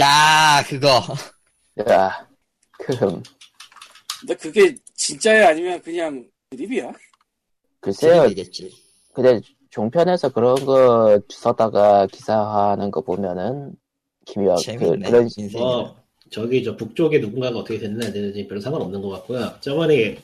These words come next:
Speaker 4: 아주 오래전 한 이야기에 대한 에이에스인데, 엑스박스 원 패드 제가 좋다 그랬잖아요.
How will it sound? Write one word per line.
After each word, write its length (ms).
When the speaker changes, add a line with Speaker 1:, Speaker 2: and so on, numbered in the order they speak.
Speaker 4:
아주 280
오래전 320
한 140
이야기에 340
대한 180
에이에스인데, 840
엑스박스 480
원 200
패드 220
제가 140
좋다 300
그랬잖아요. 720